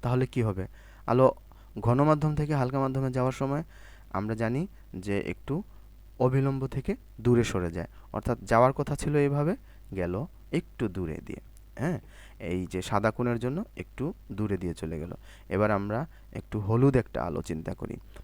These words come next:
সেই হলুদ হাল-, সেই হলুদ আলোটা ঘন মাধ্যম থেকে গেল এবং নিশ্চয়ই হালকা মাধ্যমে প্রতিসরিত হবে। এবং কিভাবে প্রতিসরিত হলো খেয়াল করো, একটু দূরে দিয়ে গেল। অর্থাৎ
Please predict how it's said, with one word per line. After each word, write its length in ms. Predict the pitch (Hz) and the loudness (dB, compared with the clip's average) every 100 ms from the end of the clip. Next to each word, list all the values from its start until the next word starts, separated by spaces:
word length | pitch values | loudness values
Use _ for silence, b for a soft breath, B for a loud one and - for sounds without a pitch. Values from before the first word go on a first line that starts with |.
| - | -16
সেই 180 | - 107 | -2 0
হলুদ 340 | 101 107 120 107 | 2 2 0 0
হাল-, 480 | 104 95 - - | -2 -2 -6 -14
সেই 300 | - - 113 107 - - - | -8 -2 0 0 -6 -14 -2
হলুদ 260 | 104 123 113 | 2 2 2
আলোটা 340 | 110 107 127 180 b b 110 | 2 0 -2 -4 b b -6
ঘন 160 | 107 113 | -2 0
মাধ্যম 320 | 120 110 120 | -2 -2 -6
থেকে 200 | 117 117 117 | -6 -4 -2
গেল 200 | 113 120 190 b b b - | 0 0 -2 b b b -8
এবং 240 | 87 101 175 b b - - | -4 -2 -4 b b -20 -6
নিশ্চয়ই 300 | 117 - 143 | -6 0 0
হালকা 220 | 123 117 | 0 0
মাধ্যমে 300 | 127 120 117 | -2 0 -2
প্রতিসরিত 500 | 120 123 139 139 127 131 | -2 -2 -2 -2 -2 -2
হবে। 220 | 127 147 190 b b | 0 -2 -4 b b
এবং 140 | 113 107 | -8 -6
কিভাবে 260 | 139 135 143 | -4 0 0
প্রতিসরিত 440 | 139 147 147 147 147 | 0 -2 -2 -2 -2
হলো 240 | 143 160 214 b b - | -2 -4 -6 b b -6
খেয়াল 200 | 101 92 | -4 -4
করো, 240 | - 127 226 - - - - - - - - - - B B B B B - - - | -4 -6 -6 -10 -20 -20 -20 -20 -20 -20 -20 -20 -18 B B B B B -20 -20 -6
একটু 260 | 143 - 123 | -6 -4 -6
দূরে 220 | 98 87 | -4 -4
দিয়ে 180 | 80 78 | -4 -6
গেল। 160 | 67 52 - - b - | -6 -8 -12 -16 b -14
অর্থাৎ 260 | 98 - | -8 -6